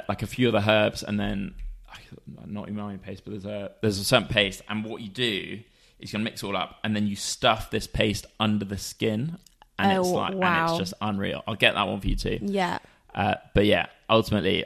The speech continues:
Speaker 1: I just put it in everything and kinda, like,
Speaker 2: Yeah.
Speaker 1: freestyle. I'm not a recipe chef. I'm a,
Speaker 2: No,
Speaker 1: I'm a, like,
Speaker 2: I'm
Speaker 1: taste-
Speaker 2: not either. I'm, like, a bit of this here and
Speaker 1: Yeah,
Speaker 2: there.
Speaker 1: yeah,
Speaker 2: Yeah,
Speaker 1: exactly.
Speaker 2: definitely. Um, so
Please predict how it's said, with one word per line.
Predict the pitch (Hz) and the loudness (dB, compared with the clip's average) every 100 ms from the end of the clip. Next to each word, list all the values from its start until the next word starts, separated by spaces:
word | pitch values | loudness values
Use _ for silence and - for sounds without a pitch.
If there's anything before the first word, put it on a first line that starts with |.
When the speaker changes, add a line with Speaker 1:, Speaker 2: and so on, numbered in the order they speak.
| - | 0
Speaker 1:
I | 98 | -2
just | 95 | 0
put | - - | 2 2
it | |
in | 90 | 2
everything | 95 - 95 | -2 -2 -2
and | 85 | 0
kinda, | 104 | 2
like, | 101 85 | 2 0
Speaker 2:
Yeah. | - | 2
Speaker 1:
freestyle. | 110 - - - 110 - | 2 2 0 -2 -6 0
I'm | 107 | 4
not | 107 | 4
a | 98 | 4
recipe | 113 104 - 101 95 | 4 2 0 0 0
chef. | - 90 - | -2 -2 -2
I'm | - 226 | 2 4
a, | |
Speaker 2:
No, | 226 | 6
Speaker 1:
I'm | 214 214 | 6 6
a, | 208 | 6
like, | - 214 214 | 4 2 2
Speaker 2:
I'm | |
Speaker 1:
taste- | 214 202 | 2 2
Speaker 2:
not | 196 185 - | 2 0 -2
either. | 196 190 | -2 0
I'm, | 185 180 196 202 | 0 0 0 -2
like, | 190 | -6
a | 180 | -8
bit | 196 | -8
of | - | -4
this | 196 185 | -6 -6
here | - 190 | -8 -6
and | 190 190 | -4 -2
Speaker 1:
Yeah, | 190 180 180 | 0 0 0
Speaker 2:
there. | - | 0
Speaker 1:
yeah, | |
Speaker 2:
Yeah, | - - - | -2 -4 -6
Speaker 1:
exactly. | - | -8
Speaker 2:
definitely. | 175 - 101 - - - - - - | -10 -10 -10 -10 -16 -20 -20 -20 -8
Um, | 220 214 208 208 - _ _ _ - - - | 0 2 2 -2 -6 _ _ _ -14 -14 -12
so | - 269 254 247 - | -2 4 6 6 2